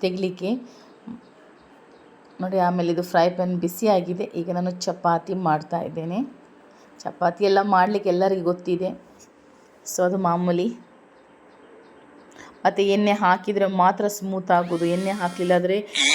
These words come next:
ಎಣ್ಣೆ ಹಾಕಿದರೆ ಮಾತ್ರ ಸ್ಮೂತ್ ಆಗೋದು, ಇಲ್ಲದ್ರೆ ಸ್ಮೂತ್ ಆಗೋದಿಲ್ಲ ಅಂತ ಹೇಳ್ತಾರೆ. ಅದೆಲ್ಲ ಸುಳ್ಳು.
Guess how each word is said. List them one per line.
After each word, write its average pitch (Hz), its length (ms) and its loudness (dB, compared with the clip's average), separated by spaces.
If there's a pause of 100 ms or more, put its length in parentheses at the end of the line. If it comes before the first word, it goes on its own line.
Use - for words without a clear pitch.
(600)
ಎಣ್ಣೆ 208 220 0
ಹಾಕಿದರೆ 196 460 0
ಮಾತ್ರ 196 340 -2
ಸ್ಮೂತ್ 196 420 -4
ಆಗೋದು, 180 320 2
ಇಲ್ಲದ್ರೆ 185 280 0
ಸ್ಮೂತ್ 190 400 -6
ಆಗೋದಿಲ್ಲ 180 480 0
ಅಂತ 175 220 -2
ಹೇಳ್ತಾರೆ. 170 480 0
ಅದೆಲ್ಲ 170 260 -2
ಸುಳ್ಳು. 180 540 -2